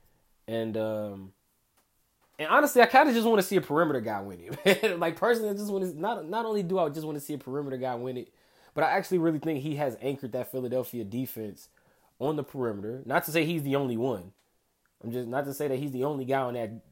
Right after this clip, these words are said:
team that can play defense on the perimeter. Because, I mean, they have Danny Green and they have Matisse Thybulle. And, of course, you have Joel Embiid, who anchors the middle. But Ben Simmons, the way he has just sort of shut players down on the perimeter for,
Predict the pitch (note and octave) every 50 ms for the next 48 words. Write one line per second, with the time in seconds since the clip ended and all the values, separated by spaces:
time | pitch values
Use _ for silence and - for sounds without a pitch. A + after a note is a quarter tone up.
0 | - - - - D3+ C#3+ C3+ B2 A#2 G#2+ - A2+ G2 - B2+ B2 A2+ B2 A#2 A#2
1 | A2+ A2+ A#2 G#2+ G2 - F#2 G#2 B2 A#2+ G#2+ F2+ F2+ F#2 - _ _ _ _ _
2 | _ - G#2 G#2+ A#2+ A2 A2+ A2+ A#2 A2+ A2+ A2+ A2 B2 C3+ B2+ A2+ A2 B2 B2
3 | A#2 A2 G2+ A2 A#2 A#2 A#2 A2+ A2 A2 A2+ A2+ G#2+ G#2 G2 G2 F#2+ F#2+ _ _
4 | _ _ _ _ - G2 A2+ A#2 A2 A2 G#2 - B2+ A#2+ - - - C#3 B2+ A#2+
5 | A2+ G#2 G#2 G#2 A2 A2+ - _ _ _ _ - - A2 G#2+ - - B2+ A2 A#2+
6 | A#2+ B2 A#2 A2 A2+ A#2+ A#2+ A#2 A2 A2 G#2+ G#2 A#2+ B2 A#2+ A#2 A2 A#2 A#2 G#2+
7 | A2+ A#2 G#2+ - A2+ G#2 G2 G2+ G#2+ B2+ C3 G#2 F#2+ F#2 - _ _ _ _ _
8 | _ _ _ _ _ _ _ _ _ _ _ - - A#2+ A#2 G#2+ D#3+ F#3+ F#3+ F#3
9 | - F#3+ F#3 E3+ D#3+ D3 C3 B2 A#2 A#2+ B2 C#3+ D#3+ F3 D#3+ D3+ E3+ E3 D#3 C#3+
10 | B2+ C3+ C3+ B2 - - - D3+ D#3 D3+ C3+ B2 A#2 G#2 G2 - _ _ - _
11 | _ - - - - F3+ E3+ E3 - - D#3+ D#3 D3 B2 B2 C3 C#3 C#3+ C#3 C3
12 | B2 G#2+ - A#2 G#2+ A2 C3+ D3+ C#3 C3 A#2 - - A2 G#2